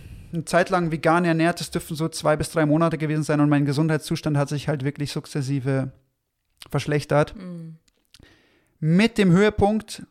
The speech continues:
Speaker 1: das weiß ich auch noch ganz genau, ich hab da irgendwelche, irgendwelche Nudeln mit Tomatensoße gegessen an einem Abendmahl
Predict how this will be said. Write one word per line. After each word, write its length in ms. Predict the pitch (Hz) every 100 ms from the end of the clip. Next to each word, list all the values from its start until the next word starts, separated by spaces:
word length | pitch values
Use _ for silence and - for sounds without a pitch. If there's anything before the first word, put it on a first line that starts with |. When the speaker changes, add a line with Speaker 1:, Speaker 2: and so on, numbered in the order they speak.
| _
Speaker 1:
das 120 | -
weiß 180 | 156 165
ich 140 | 139 -
auch 220 | 156 180
noch 160 | 185
ganz 280 | - 170 170
genau, 420 | 165 156 156 160 - _ - - - _ _ _ _
ich 160 | - 160
hab 160 | -
da 140 | 190 - -
irgendwelche, 720 | 180 208 202 190 - 185 175 - _ _ _ _ _ _ _ _ _ _
irgendwelche 540 | 165 185 196 185 - 185
Nudeln 520 | 170 170 170 196 190
mit 140 | 170
Tomatensoße 800 | - 160 147 156 165 135 135 135
gegessen 420 | 131 127 147 - 143
an 120 | 135
einem 100 | 135
Abendmahl 600 | 135 139 139 139 156